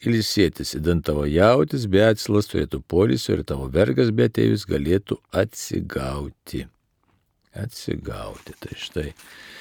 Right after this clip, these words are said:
žmogus turi atgauti visokeriopas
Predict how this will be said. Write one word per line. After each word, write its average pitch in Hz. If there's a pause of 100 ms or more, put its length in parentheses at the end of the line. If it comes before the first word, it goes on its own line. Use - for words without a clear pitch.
(300)
žmogus 78
turi 87 (100)
atgauti 80
visokeriopas 73